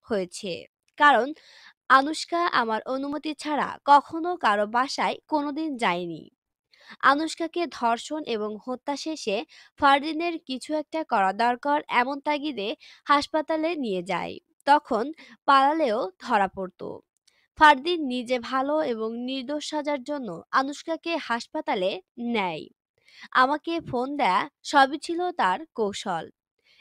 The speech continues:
এমনকি আমার মেয়ের ফোন থেকেই আমাকে ফোন দেয় ফারদিন। আমার মেয়ে হয়তো বাঁচার জন্য চেষ্টা করেছে।" ওর বাবাকে ঘটনার দিন দুপুর বারোটা বিশ মিনিটে ফোন দিলে তিনি ফোন রিসিভ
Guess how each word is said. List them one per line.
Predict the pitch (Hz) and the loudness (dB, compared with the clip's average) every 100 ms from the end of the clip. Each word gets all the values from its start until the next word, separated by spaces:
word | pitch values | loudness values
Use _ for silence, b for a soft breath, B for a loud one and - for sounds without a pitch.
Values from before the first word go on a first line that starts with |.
| b | b
এমনকি | 269 302 330 320 349 359 | 2 2 0 -6 -6 -2
আমার | 226 214 208 220 | -2 -2 -4 -4
মেয়ের | 247 262 277 | -4 -4 -6
ফোন | - 302 277 | -8 -12 -8
থেকেই | 320 - 196 - | -10 -6 -6 -4
আমাকে | - 269 277 - 320 | -2 0 -2 -6 -8
ফোন | - 220 185 185 | -8 -10 -8 -4
দেয় | 190 160 - _ | -4 -4 -10 _
ফারদিন। | - 185 180 180 165 160 _ _ _ b b b b b b - | 0 0 0 -6 -8 -14 _ _ _ b b b b b b 4
আমার | 269 294 311 | 6 6 2
মেয়ে | 277 294 320 330 | -2 -2 -2 -2
হয়তো | 339 330 - 185 196 | -4 -6 -6 -8 -6
বাঁচার | 214 240 247 294 | 2 2 2 -2
জন্য | 277 302 294 330 | -2 -6 -4 -6
চেষ্টা | - 220 - 196 | -6 -8 -8 -8
করেছে।" | 196 175 - - 180 - _ _ 247 | -8 -10 -12 -12 -12 -12 _ _ 0
ওর | 254 | 2
বাবাকে | 254 254 320 - 196 262 b b b 233 | 4 2 0 -4 -6 -8 b b b -8
ঘটনার | 262 277 302 320 330 285 | 0 0 -2 -6 -4 -4
দিন | 349 320 208 | -4 -4 -4
দুপুর | 208 226 214 | -6 -4 -4
বারোটা | 220 240 240 269 302 302 | 2 4 4 2 0 0
বিশ | 247 226 262 - | -2 -8 -8 -6
মিনিটে | 294 311 285 170 - 302 | -6 -6 -6 -10 -10 -10
ফোন | - 302 294 | -4 -4 -2
দিলে | 330 349 359 | -4 -2 -4
তিনি | 311 214 208 | -6 -6 -6
ফোন | - 277 277 269 | -6 -6 -6 -6
রিসিভ | 285 - | -8 -6